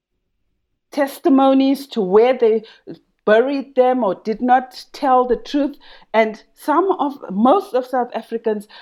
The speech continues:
are still struggling with that. So the Truth and Reconciliation process at that time was what we needed to get to a point of talking. However, the speaking and the talking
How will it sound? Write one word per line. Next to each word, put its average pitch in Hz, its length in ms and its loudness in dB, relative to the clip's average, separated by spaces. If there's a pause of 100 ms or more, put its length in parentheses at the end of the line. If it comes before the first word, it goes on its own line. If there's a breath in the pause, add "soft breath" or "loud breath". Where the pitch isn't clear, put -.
(140 loud breath)
are 226 80 -12
still 294 340 0
struggling 277 720 -6
with 220 180 -2
that. 175 260 -2 (200 soft breath)
So 262 400 0
the 220 80 -4
Truth 370 320 -8
and 294 160 -4
Reconciliation 254 1200 -2 (320 loud breath)
process 302 640 -2 (260)
at 294 240 -2
that 294 300 2
time 311 460 -10
was 233 260 -4
what 247 340 -2
we 240 180 -8
needed 226 680 0 (240 soft breath)
to - 180 -8 (120)
get 247 420 0
to 285 160 -6
a - 40 -6
point 247 440 -2
of 180 200 -8
talking. 302 600 -2 (200 loud breath)
However, 254 560 0
the 226 180 -4
speaking 330 720 -2
and 247 100 -6
the 233 80 0
talking 247 580 -2